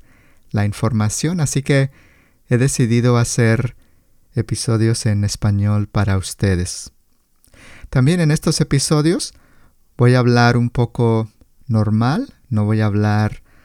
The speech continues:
rápido porque también tenemos escuchas que hablan español como segunda lengua o también escuchas que simplemente quieren escuchar podcast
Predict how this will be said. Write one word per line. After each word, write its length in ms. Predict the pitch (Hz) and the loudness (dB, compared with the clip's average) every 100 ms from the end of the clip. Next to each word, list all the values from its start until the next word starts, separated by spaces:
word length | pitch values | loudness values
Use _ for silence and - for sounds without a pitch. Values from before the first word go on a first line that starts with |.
| _ _ | _ _
rápido 680 | - 110 113 - 135 147 170 | -6 -2 -2 0 -2 -2 -4
porque 380 | - - 127 | -6 -2 0
también 580 | 123 123 117 117 127 139 _ _ _ - | 0 -2 0 0 0 -2 _ _ _ -14
tenemos 520 | - 107 107 113 120 117 | -4 0 2 0 -2 -4
escuchas 720 | 104 - 117 - 131 123 - | -8 -2 -2 0 0 0 -4
que 240 | - 110 | -6 -2
hablan 360 | 104 107 110 104 | 0 0 0 -2
español 580 | 101 - 104 101 104 104 | -4 -4 -2 -2 -2 -4
como 220 | 101 95 | -6 -6
segunda 420 | - 101 101 98 | -4 -4 -2 -2
lengua 380 | 98 104 117 254 _ - - - - | 0 0 -2 -4 _ -20 -20 -18 -6
o 100 | 165 | -4
también 480 | 214 180 151 156 - - - _ _ _ _ | -2 0 2 0 -4 -14 -20 _ _ _ _
escuchas 760 | 139 - - 143 - 143 139 - | -4 -4 0 -2 0 0 0 -4
que 680 | - 117 110 110 107 107 180 | -6 -2 0 0 0 -2 -6
simplemente 1000 | - 135 127 151 127 120 120 127 135 - _ _ _ _ | -6 -2 -2 0 2 0 0 0 -2 -6 _ _ _ _
quieren 340 | - 117 117 117 | -2 2 4 2
escuchar 720 | 110 - 110 117 107 107 - - | 0 -4 -4 0 0 0 -4 -6
podcast 680 | 107 104 - 107 104 - | -6 -6 -4 -2 -2 -6